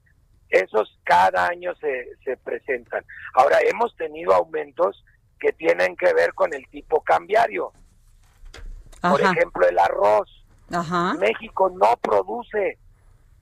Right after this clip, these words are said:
Speaker 1: el arroz que nos comemos, es muy poquito el arroz que producimos en relación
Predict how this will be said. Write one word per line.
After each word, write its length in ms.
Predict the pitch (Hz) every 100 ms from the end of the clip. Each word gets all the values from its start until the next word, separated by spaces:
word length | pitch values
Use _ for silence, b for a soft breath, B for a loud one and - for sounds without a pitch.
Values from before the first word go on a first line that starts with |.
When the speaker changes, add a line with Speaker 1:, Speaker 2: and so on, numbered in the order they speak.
| - - -
Speaker 1:
el 180 | 165 170
arroz 340 | 165 185 208 -
que 120 | 196
nos 180 | 175 -
comemos, 420 | 175 202 220 208
es 100 | 202
muy 280 | 208 240 262
poquito 580 | - - - 226 - 214
el 80 | 180
arroz 280 | 185 202 -
que 100 | 208
producimos 640 | 180 156 151 175 185 196
en 140 | 170 156
relación 640 | 151 143 139 - 180 214